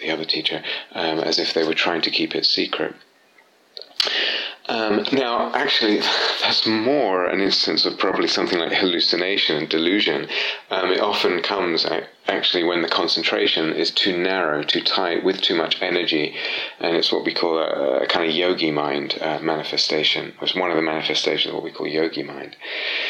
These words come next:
There is, in, in that kind of imagining, there is no soulfulness.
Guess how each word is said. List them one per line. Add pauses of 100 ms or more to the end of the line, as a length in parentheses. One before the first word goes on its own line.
(260)
There
is,
in,
in
that
kind
of
imagining,
there
is
no
soulfulness.